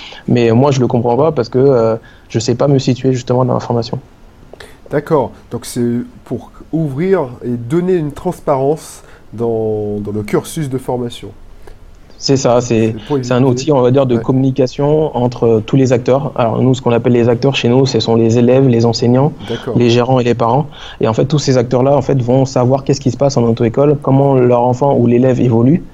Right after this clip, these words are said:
Speaker 1: Euh, et en plus de ça, on, bah, on pousse du contenu pédagogique pour que, euh, euh, tout le monde, euh, puisse, euh, avancer, euh, correctement,
Speaker 2: Donc
Speaker 1: quoi.
Speaker 2: du coup, ton appli mo-,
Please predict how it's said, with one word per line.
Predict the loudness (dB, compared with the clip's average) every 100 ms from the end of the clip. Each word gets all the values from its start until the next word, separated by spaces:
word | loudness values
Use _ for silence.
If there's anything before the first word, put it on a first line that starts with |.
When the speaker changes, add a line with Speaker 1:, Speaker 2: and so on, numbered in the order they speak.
| -16 -14 -14 -8 0
Speaker 1:
Euh, | 2 4 2 2 0 -2 0
et | 2
en | 2
plus | 0 0
de | 0
ça, | 2
on, | 0
bah, | 0
on | 0
pousse | 0 2
du | 2
contenu | 0 0
pédagogique | 0 0 2 2 2 2
pour | 0 -2
que, | 0
euh, | 2 4 2 -2 -10 -20 -8 -2
euh, | -2
tout | 2
le | 2
monde, | 4 4
euh, | 4 4 0
puisse, | 0 -2
euh, | 0
avancer, | 2 2 0 0 0
euh, | 0
correctement, | 0 -2 0 0
Speaker 2:
Donc | 0
Speaker 1:
quoi. | -4
Speaker 2:
du | -8
coup, | -6 -8
ton | -4 -4
appli | -4 -4
mo-, | -8